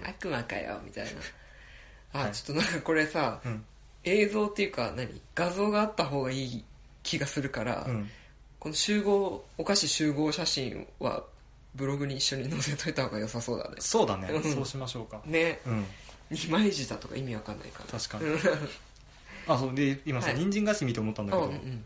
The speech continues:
Speaker 2: 麦チョコとかも買わなかった？
Speaker 1: あー、買った。え、でも麦チョコってさ、
Speaker 2: うん。
Speaker 1: 駄菓子か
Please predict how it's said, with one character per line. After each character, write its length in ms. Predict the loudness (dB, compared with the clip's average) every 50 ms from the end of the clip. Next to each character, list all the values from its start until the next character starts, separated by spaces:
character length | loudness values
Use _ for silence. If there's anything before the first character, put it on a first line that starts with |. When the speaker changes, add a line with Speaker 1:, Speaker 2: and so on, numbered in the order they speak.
| -12 -2 2
Speaker 2:
麦 260 | 4 4 6 4 4
チ 100 | 2 0
ョ 60 | -2
コ 80 | -2 -4
と 80 | -2
か 100 | 0 0
も 80 | 0 0
買 100 | 0 -2 -2
わ 80 | -2
な 0 |
か 60 | -4 -6
っ 80 | -10 -12
た？ 80 | -16 -16 -18 -20 -20 -20 -20 -20 0 6
Speaker 1:
あ 300 | 8 8 10 10 8 6
ー、 40 | 6
買 140 | 4 0 -2
っ 20 |
た。 340 | 2 2 4 4 4 0 -6 -14 -20 -20 -20 -20 -20 -20 -4 2
え、 140 | 2 4
で 80 | 4 4
も 80 | 2 2
麦 240 | 2 2 0 0 0
チ 100 | 2 0
ョ 40 | 2
コ 140 | 2 0 0
っ 80 | 0 -2 -10 -18 -20 -20 -20 -20 -20 -20 -20 -20 -20 -20 -20 -20 -20 -2
て 120 | 0 0 0
さ、 360 | 2 2 2 2 0 -2 -2 0
Speaker 2:
う 40 |
ん。 160 | 0 0 2 2
Speaker 1:
駄 160 | 2 2 4
菓 140 | 2 2 2
子 120 | 2 0
か 160 | 0 -2 -6